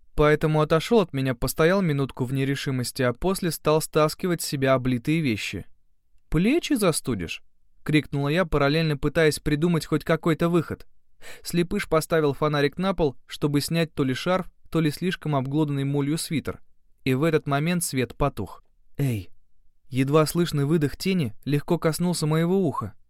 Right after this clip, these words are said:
и я поняла, что надо молчать. "Где фонарь?" спросил сам у себя слепыш и, видимо, начал шарить руками по полу, в надежде его найти. Я почувствовала, как тень осторожно взял меня на руки и вытащил из ванны.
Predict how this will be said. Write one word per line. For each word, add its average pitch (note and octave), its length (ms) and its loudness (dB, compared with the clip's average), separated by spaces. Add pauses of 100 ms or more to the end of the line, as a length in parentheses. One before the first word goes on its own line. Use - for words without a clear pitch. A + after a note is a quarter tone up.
(120)
и C3 60 -2
я C#3+ 240 2
поняла, B2+ 400 0
что - 160 -6
надо C#3 200 0
молчать. D3 560 -4 (440)
"Где D3+ 480 -4
фонарь?" F#3+ 960 -2 (520)
спросил D3 560 0
сам D3 280 0
у - 20 -2
себя C#3 300 -2
слепыш D#3+ 500 -2 (220)
и, C#3 100 0
видимо, E3+ 380 2
начал F3 360 2
шарить F3 380 2
руками F3+ 380 2
по F3+ 200 2
полу, A2 340 0 (140)
в B2+ 80 -8
надежде C#3+ 460 2
его D3+ 160 4
найти. D#3+ 460 -2 (260)
Я C#3+ 220 0
почувствовала, D3+ 720 0
как C#3 220 -2
тень F#3+ 240 0
осторожно D3+ 520 0
взял D3+ 300 0
меня D#3 220 0
на F3 160 2
руки A#2+ 360 -4 (160)
и D3 80 0
вытащил E3+ 420 0
из F3+ 140 2
ванны. A2+ 360 -2